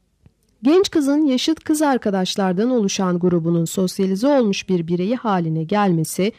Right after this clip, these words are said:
normal ve sağlıklı bir psişik gelişmenin temel koşullarındandır. Böylece bağlı olduğu kesimin ilgi ve değerlerini paylaşırken arkadaşlarıyla karşılıklı etkileşim,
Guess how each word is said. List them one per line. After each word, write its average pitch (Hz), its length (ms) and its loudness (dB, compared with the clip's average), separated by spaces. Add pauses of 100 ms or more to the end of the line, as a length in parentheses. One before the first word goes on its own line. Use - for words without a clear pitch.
(300)
normal 208 440 2
ve 269 80 0
sağlıklı 226 580 -2
bir 277 160 -2 (280)
psişik 269 480 -2
gelişmenin 220 600 -2
temel 208 360 -2
koşullarındandır. 165 1080 -2 (800)
Böylece 339 440 4
bağlı 302 400 4
olduğu 294 200 2
kesimin 277 560 0
ilgi 220 320 0
ve 294 140 2
değerlerini 196 540 2
paylaşırken 202 880 -2
arkadaşlarıyla 214 880 0
karşılıklı 190 640 -4
etkileşim, 185 680 -2